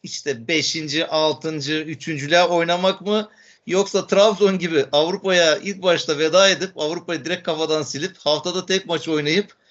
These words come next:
e, zirveye, şampiyonluğa oynamak mı? Yani ligde şampiyon olmak mı?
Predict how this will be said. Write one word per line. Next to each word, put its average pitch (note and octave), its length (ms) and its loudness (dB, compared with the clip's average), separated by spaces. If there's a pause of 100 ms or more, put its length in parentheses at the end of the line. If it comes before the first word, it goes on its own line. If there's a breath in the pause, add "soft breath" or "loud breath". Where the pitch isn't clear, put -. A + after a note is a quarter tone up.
(440 soft breath)
e, D#3+ 320 0
zirveye, D#3+ 720 4
şampiyonluğa D#3+ 600 0
oynamak A#2 440 0
mı? G#2 160 -6
Yani C#3+ 260 0
ligde F3+ 220 0
şampiyon D3+ 400 0
olmak A2+ 380 -2
mı? F#2+ 140 -10